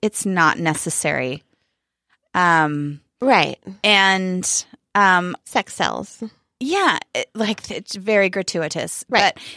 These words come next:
Speaker 1: in this movie, it didn't bother me, and every character had sex because I understood the reason. Like, I understood how it moved the story forward.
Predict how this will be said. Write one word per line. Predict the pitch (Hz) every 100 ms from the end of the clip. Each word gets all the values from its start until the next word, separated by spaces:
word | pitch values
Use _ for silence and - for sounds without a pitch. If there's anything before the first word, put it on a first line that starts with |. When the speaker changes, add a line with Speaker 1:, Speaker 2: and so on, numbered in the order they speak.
| -
Speaker 1:
in | 247 254
this | 311 349
movie, | 349 330 247 214 -
it | 220 214
didn't | 214 226 240
bother | 220 339 247
me, | 175 170 -
and | 190
every | - 190 214
character | - 196 196
had | 180 170
sex | - 175 - -
because | - 220 - 240 214 214 208 - _ _ _
I | 214 240
understood | 240 214 - - 220 208 202 190 - _ _ _ _ 196
the | 202
reason. | 180 185 170 170
Like, | 175 156 185
I | 220
understood | 254 - 226
how | 202 208
it | 180
moved | 196 180
the | 175
story | - 147 143
forward. | 156 185 180 214 254